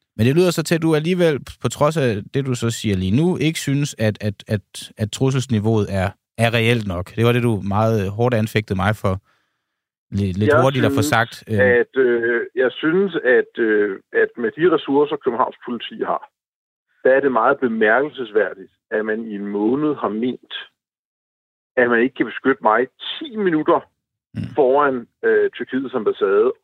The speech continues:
Speaker 2: tidlig om morgenen. Det synes jeg er bemærkelsesværdigt.
Speaker 1: Men det må der
Speaker 2: Det,
Speaker 1: jo
Speaker 2: og jeg synes, det er meget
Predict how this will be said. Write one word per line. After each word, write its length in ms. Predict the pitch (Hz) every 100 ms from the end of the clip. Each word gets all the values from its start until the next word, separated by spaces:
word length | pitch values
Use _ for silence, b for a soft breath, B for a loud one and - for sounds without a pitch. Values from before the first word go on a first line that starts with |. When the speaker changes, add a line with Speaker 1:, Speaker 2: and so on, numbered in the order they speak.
| _ - -
Speaker 2:
tidlig 200 | 123 123
om 60 | 117
morgenen. 400 | 92 90 92 92 _ _ _ _ _ -
Det 140 | 185
synes 220 | 180 151 131
jeg 60 |
er 40 | 113
bemærkelsesværdigt. 760 | 107 87 - - - - - -
Speaker 1:
Men 100 | 110
det 120 | 170
må 60 | 202
der 80 | -
Speaker 2:
Det, 60 | 156
Speaker 1:
jo 60 |
Speaker 2:
og 80 | 131
jeg 100 | 131
synes, 220 | - 165
det 120 | - 139
er 40 |
meget 220 | 123 139